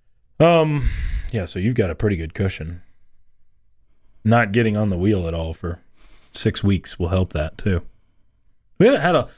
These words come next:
That's the thing. We haven't had a listener lose the week yet. I mean,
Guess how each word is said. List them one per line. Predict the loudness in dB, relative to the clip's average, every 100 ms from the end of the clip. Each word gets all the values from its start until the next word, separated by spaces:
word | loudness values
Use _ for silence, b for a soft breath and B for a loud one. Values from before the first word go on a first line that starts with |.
| b 0
That's | 2
the | 0
thing. | 2 2 2 -6 _
We | 0
haven't | 4 4
had | 4
a | 2
listener | 2 0 -2 -4
lose | -2 2 2 2
the | -4
week | -4 -2 -2 -2 -8
yet. | -8 -8 _ _ _ _ _ _ _ _ _ _ _ _ 0
I | 2
mean, | 2